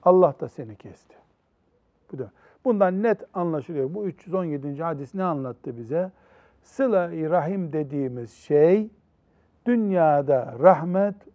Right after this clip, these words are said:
ahirette azap nedenidir. Dünyada rahmet olur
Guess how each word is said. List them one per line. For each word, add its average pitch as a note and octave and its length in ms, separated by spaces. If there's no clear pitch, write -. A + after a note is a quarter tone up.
ahirette E3 680
azap C3 360
nedenidir. G2+ 720
Dünyada G#3 760
rahmet F3+ 440
olur F3+ 260